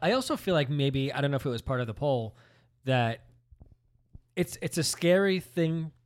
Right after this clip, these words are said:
to think about doing and getting started with, not because you're thinking about, you know, dying and leaving, you know, th-, th-, everything to your kid, not, not that side of it, but the actual work involved.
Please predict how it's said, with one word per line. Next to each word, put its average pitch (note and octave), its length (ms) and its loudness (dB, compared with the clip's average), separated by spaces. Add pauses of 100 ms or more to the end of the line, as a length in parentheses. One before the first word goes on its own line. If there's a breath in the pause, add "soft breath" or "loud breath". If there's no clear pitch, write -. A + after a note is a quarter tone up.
(120)
to D3+ 100 -2
think E3+ 240 -2
about C3+ 420 -2
doing D3 300 2
and B2 100 -2
getting B2+ 240 -2
started D#3+ 320 -2
with, B2+ 200 -2 (240 loud breath)
not B3+ 240 0
because F3+ 300 2
you're D#3 80 2
thinking D3+ 320 -2
about, B2+ 400 0
you C#3 100 -6
know, G#2 220 -6 (1080)
dying C#3 480 2
and B2+ 140 -2
leaving, C3+ 340 -4
you C3 60 -2
know, A#2+ 240 0 (100)
th-, D#3 140 -16 (140)
th-, - 180 -20
everything B2+ 260 -4
to C3 120 -6
your A#2+ 100 -2
kid, C#3 240 2
not, D#3+ 220 -6
not A3+ 200 2
that G#3+ 200 4
side B2+ 180 2
of A#2 60 -2
it, - 140 -2 (200 loud breath)
but E3+ 100 -2
the F3 140 -2
actual D#3+ 500 -2
work D#3+ 320 0 (140)
involved. A2+ 640 -4